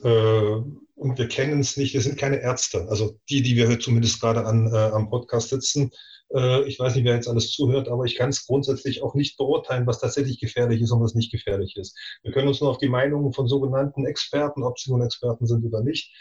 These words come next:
verlassen. Wir müssen uns auch darauf verlassen. Und ich muss auch ganz klar sagen, äh, ich, äh, äh, versuche mich auch danach zu richten.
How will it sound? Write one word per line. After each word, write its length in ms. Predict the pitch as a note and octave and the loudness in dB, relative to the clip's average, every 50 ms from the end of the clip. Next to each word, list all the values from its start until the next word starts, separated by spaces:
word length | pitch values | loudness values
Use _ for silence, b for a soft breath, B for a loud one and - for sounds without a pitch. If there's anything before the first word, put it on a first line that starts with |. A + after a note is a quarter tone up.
| B B B | B B B
verlassen. 600 | - - A2+ G#2+ A2+ B2+ D3 - - F#3 F3+ D#3 | -2 0 0 2 2 2 0 0 -2 -2 -4 0
Wir 120 | B2+ A2+ A2 | 0 2 4
müssen 280 | A#2+ C#3 C#3+ - E3+ | 4 2 2 0 -2
uns 140 | E3 - - | -4 -2 -4
auch 120 | F3 - - | -6 -6 -6
darauf 160 | - D#3+ - | -6 -6 -4
verlassen. 460 | - D3+ D3+ D#3 D#3+ D#3 - F3 D#3+ - B B B B - | -4 -2 -2 0 -2 -2 -4 -6 -10 -10 B B B B -2
Und 100 | C3 B2 | 0 2
ich 60 | B2+ | 4
muss 140 | C#3+ A#2+ B2+ | 4 4 2
auch 120 | B2 A#2+ | 2 2
ganz 220 | A#2+ A#2 A#2 - - | 2 0 0 0 0
klar 220 | - A#2 A2+ A2+ | 2 2 2 2
sagen, 440 | G#2+ A2 G#2 A#2+ C#3+ D3 D#3+ D#3 C#3+ | 2 0 0 0 0 0 0 -2 -2
äh, 580 | C#3 C#3 C3 B2 B2 A#2+ B2 B2 B2 B2 C#3 | 0 0 0 2 2 2 2 0 -2 -4 -8
ich, 300 | B2+ B2 - - - - | -10 -8 -6 -6 -4 -2
äh, 1000 | - B2 B2 B2 A#2+ A#2+ A#2+ A#2 - - - - - _ _ _ _ _ - - | 0 0 2 2 2 0 0 -2 -6 -12 -20 -20 -20 _ _ _ _ _ -6 -2
äh, 160 | A#2+ A#2+ A#2+ A#2+ | -2 0 -2 -2
versuche 360 | - - C3 A#2 B2 C#3+ C#3+ | -2 0 2 4 4 4 2
mich 160 | C#3+ B2 A2+ | 2 2 2
auch 120 | C3+ A#2 - | 0 -2 0
danach 260 | - A#2 A2+ G#2+ - | 0 2 2 2 0
zu 120 | - - A2 | -2 -2 0
richten. 540 | E2+ G2+ G2 - - - F3 G3+ G#3 - | 0 2 2 0 0 0 -2 -2 -2 -6